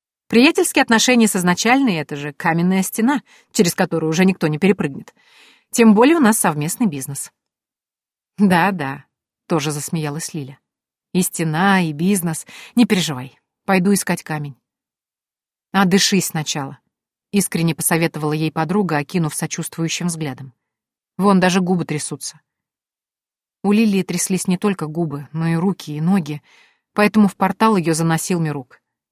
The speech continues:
Дома он уложил девушку на кровать, но спать та отказалась. «Какой сон! Тут такое... такое!» «Что, решил не сваливать от нас?» Небул вломился через портал сразу в спальню,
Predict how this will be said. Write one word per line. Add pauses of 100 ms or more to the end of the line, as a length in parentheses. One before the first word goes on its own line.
(340)
Дома
он
уложил
девушку
на
кровать, (340)
но
спать
та
отказалась. (1120)
«Какой
сон! (380)
Тут
такое... (380)
такое!» (1400)
«Что, (420)
решил
не
сваливать
от
нас?» (1040)
Небул
вломился
через
портал
сразу
в
спальню,